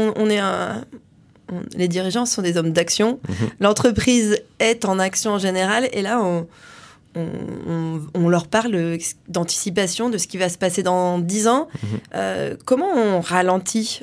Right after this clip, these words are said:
Speaker 1: euh, comment on prend de la hauteur quand on est une entreprise ? Ou comment on les aide, nous, euh, à, à voir plus loin et à voir, comprendre ces enjeux du climat ?
Speaker 2: Eh ben, c'est de la pédagogie.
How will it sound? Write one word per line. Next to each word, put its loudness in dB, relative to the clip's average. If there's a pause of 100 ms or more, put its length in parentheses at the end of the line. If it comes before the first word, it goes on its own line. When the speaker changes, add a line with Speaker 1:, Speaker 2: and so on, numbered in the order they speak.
Speaker 1:
euh, -2
comment 0
on -2
prend -6
de -4
la -2
hauteur -8
quand -14
on -4
est -4
une -6
entreprise ? -8
Ou -10
comment -4
on 0
les 0
aide, 2
nous, 2
euh, 0 (120)
à, -8 (640)
à -2
voir -2
plus -4
loin 0
et -2
à -2
voir, -8
comprendre -6
ces -4
enjeux -2
du -10
climat ? -6 (120)
Speaker 2:
Eh 2
ben, 4
c'est -2
de 0
la 2
pédagogie. 0